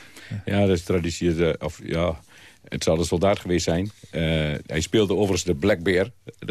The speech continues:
is een hornpipe, een, eh, een heel bekende tune. Eh, wat, eh, voor de Schotten kenmerkend is, of sowieso nog steeds. Eh, het Engelse leger, eh, zet zich veel in, eh, op de, zeg maar, voor de wereldvrede. Maar zij sturen eigenlijk vrijwel altijd als eerste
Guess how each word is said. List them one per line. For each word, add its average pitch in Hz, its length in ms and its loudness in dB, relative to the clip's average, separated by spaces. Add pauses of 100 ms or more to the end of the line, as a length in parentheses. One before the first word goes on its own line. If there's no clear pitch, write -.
is 80 100 -6
een 80 120 -6
hornpipe, 92 600 0
een, 80 180 -2
eh, 80 60 -4 (180)
een 76 100 -6
heel 87 200 2
bekende 87 420 0
tune. 101 300 0 (540)
Eh, 90 360 2
wat, 107 260 0 (120)
eh, 92 400 0
voor 98 160 -2
de 92 60 -6
Schotten - 300 -4
kenmerkend 101 500 2
is, 85 160 -2
of - 160 -4
sowieso 104 420 0
nog 92 140 -2
steeds. - 420 -2 (180)
Eh, 78 320 -2 (200)
het - 140 -6
Engelse 110 300 2
leger, 101 440 2 (220)
eh, 85 540 -2 (120)
zet 82 260 -6
zich 80 220 -4
veel 101 300 2
in, 101 220 0
eh, 90 260 -2
op 85 120 -4
de, 92 240 2
zeg 87 160 -2
maar, 95 120 0
voor 95 120 2
de 85 60 2
wereldvrede. 98 580 2 (580)
Maar 107 320 4
zij 104 180 2
sturen 113 480 0
eigenlijk 104 340 0
vrijwel 107 300 2
altijd 107 440 0 (140)
als 80 260 -6
eerste 110 480 0